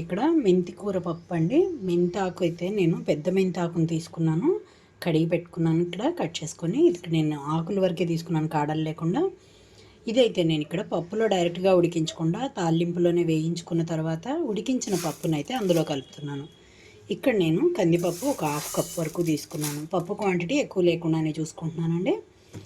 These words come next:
ఇది నేను రెండు సార్లుగా కడిగి ఈ హాఫ్ కప్‌కి ఒకటిన్నర కప్ వరకు వాటర్ వేసి ఉడికించుకుంటున్నాను. ఇక్కడైతే ఒకటికి ఒక, హాఫ్ కప్‌కి ఒకటిన్నర కప్ వరకు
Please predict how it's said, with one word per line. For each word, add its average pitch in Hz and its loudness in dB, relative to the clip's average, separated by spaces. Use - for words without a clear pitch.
ఇది 208 2
నేను 165 4
రెండు 165 4
సార్లుగా 180 0
కడిగి 175 2
ఈ 220 0
హాఫ్ 175 -6
కప్‌కి 185 0
ఒకటిన్నర 185 -2
కప్ 160 -6
వరకు 156 -6
వాటర్ 156 -2
వేసి 151 -4
ఉడికించుకుంటున్నాను. 156 -6
ఇక్కడైతే 165 0
ఒకటికి 165 2
ఒక, - -4
హాఫ్ 185 4
కప్‌కి 208 2
ఒకటిన్నర 165 4
కప్ - -2
వరకు 156 -2